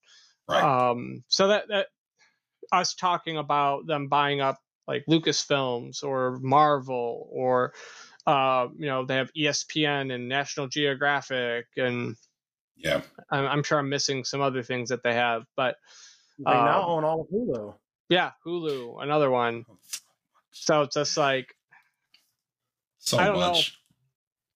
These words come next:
Speaker 2: I don't know.
Speaker 3: At some point, Disney's gotta come to the realization that they have too much going on.
Speaker 2: Yeah,
Speaker 3: And
Speaker 2: I,
Speaker 3: it's not
Speaker 2: I feel like they
Speaker 3: financially
Speaker 2: need to
Speaker 3: viable
Speaker 2: get back
Speaker 3: for
Speaker 2: to,
Speaker 3: them.
Speaker 2: like, a s-, a specialty.
Speaker 1: Absolutely.
Speaker 3: Yeah, but what even, but what even is Disney's spe-,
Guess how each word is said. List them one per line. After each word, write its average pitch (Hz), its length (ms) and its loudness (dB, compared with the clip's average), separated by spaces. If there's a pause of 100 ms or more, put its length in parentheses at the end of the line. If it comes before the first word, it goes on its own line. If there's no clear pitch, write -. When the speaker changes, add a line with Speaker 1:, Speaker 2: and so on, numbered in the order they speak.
(120)
Speaker 2:
I 190 60 0
don't 240 140 2
know. 214 200 2 (1600)
Speaker 3:
At 185 200 2
some 226 300 0
point, 170 380 2
Disney's 160 300 -2
gotta 143 180 2
come 143 160 -4
to 139 60 -6
the 139 80 -2
realization 131 640 0
that 123 100 -2
they 127 120 0
have 123 200 -2
too 135 140 -8
much 120 220 -6
going 110 260 -6
on. 98 280 -8 (300)
Speaker 2:
Yeah, 139 300 4
Speaker 3:
And 135 180 2
Speaker 2:
I, 156 80 -6 (840)
Speaker 3:
it's - 180 -14
not 170 200 2
Speaker 2:
I - 20 2
feel 220 180 6
like 214 200 4
they 190 80 -2
Speaker 3:
financially 180 100 0
Speaker 2:
need 180 60 0
to 170 60 4
Speaker 3:
viable 131 140 0
Speaker 2:
get 147 160 -4
back 147 160 0
Speaker 3:
for 117 40 -8
Speaker 2:
to, - 20 -10
Speaker 3:
them. 156 80 -2
Speaker 2:
like, 139 160 -4
a 139 40 -6
s-, - 180 -12 (220)
a 139 180 -2
specialty. 131 640 -4 (1300)
Speaker 1:
Absolutely. 220 400 2
Speaker 3:
Yeah, 214 40 -6
but 226 80 -6
what 269 120 0
even, 262 340 -4
but 220 180 0
what 269 140 0
even 269 220 0
is 214 180 0
Disney's 180 400 -2
spe-, 185 280 -2